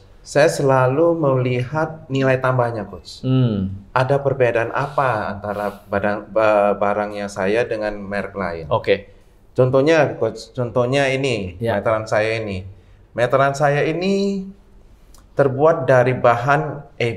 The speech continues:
Speaker 1: B S murni, Coach.
Speaker 2: Hmm, apa itu?
Speaker 1: A B S murni itu jadi dia itu bahan plastiknya itu yang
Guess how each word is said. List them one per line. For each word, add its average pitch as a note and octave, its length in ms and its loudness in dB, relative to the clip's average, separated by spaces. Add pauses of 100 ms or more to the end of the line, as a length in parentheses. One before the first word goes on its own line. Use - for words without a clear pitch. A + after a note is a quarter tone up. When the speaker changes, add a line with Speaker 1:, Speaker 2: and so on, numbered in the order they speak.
Speaker 1:
B A2+ 160 -8
S A#2+ 320 -4
murni, A2 400 -4
Coach. - 480 -10
Speaker 2:
Hmm, G2+ 360 4
apa C3 200 4
itu? G2 320 2 (320)
Speaker 1:
A G#2+ 120 -4
B A2+ 120 -2
S A2+ 160 0
murni B2+ 480 -2
itu E3 200 2
jadi B2 480 -2
dia C3+ 320 -2
itu C3 240 0
bahan B2+ 400 -2
plastiknya C3+ 680 -2
itu C3+ 320 -4
yang C3 480 -2